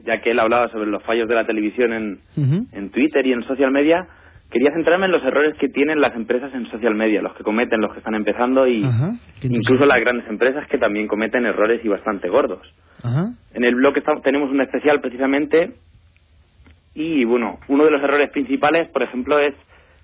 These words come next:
Speaker 1: el primero que nosotros tratamos es el de, el de pensar que cuanto más seguido-, seguidores tiene una empresa,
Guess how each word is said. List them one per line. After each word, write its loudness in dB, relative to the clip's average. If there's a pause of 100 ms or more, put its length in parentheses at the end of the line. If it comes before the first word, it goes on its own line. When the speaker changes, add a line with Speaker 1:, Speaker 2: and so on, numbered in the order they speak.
(100)
Speaker 1:
el -4
primero 2
que -2
nosotros -2
tratamos 0
es -2
el -2
de, 4 (100)
el -4
de -6
pensar -2
que -2
cuanto -2
más 0
seguido-, 2 (140)
seguidores 2
tiene -2
una 0
empresa, -2